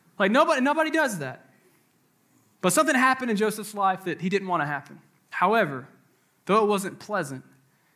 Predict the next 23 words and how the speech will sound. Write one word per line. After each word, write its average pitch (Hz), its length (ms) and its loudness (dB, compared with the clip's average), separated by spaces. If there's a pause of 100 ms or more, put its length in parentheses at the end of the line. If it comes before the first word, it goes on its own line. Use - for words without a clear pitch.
(260)
he 165 140 4
accepted 175 460 -2
it - 140 -18 (760)
because 165 240 2
he 208 120 2
knew 220 640 0 (420)
that - 140 -10
ultimately 208 500 0
God 165 540 0 (180)
was 156 100 -10
gonna 156 140 -4
get 143 140 -10
the 156 80 -14
glory, 151 380 -6 (440)
and 147 80 0
that 156 40 6
he 170 60 8
was 180 100 4
able 185 100 2
to 175 60 0
save 190 440 0
the 170 80 -4
people 160 480 -10